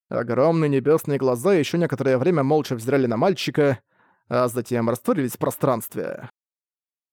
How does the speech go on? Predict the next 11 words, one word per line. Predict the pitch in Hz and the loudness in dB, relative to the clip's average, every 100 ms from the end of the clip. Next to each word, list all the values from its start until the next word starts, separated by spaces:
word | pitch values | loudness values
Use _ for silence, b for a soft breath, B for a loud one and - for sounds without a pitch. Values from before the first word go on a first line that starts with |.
| _ _ _ _ _ - | _ _ _ _ _ -16
Стоящий | - 127 180 269 - 220 | -6 0 2 0 0 -2
под | 147 127 | 0 0
деревом | 196 214 147 131 | 0 0 0 0
познания | 123 135 175 139 | -2 0 0 0
истины | 214 226 - 143 | -2 -6 -2 0
молодой | 135 123 127 156 | 2 2 2 0
человек | - 131 147 262 | 0 0 0 -2
сверкнул | - 135 135 196 143 | -4 -4 0 2 2
глазами | 131 123 170 143 | 0 0 0 0
и | |
пробормотал: | - 135 131 127 147 131 123 | 0 -2 0 0 2 2 0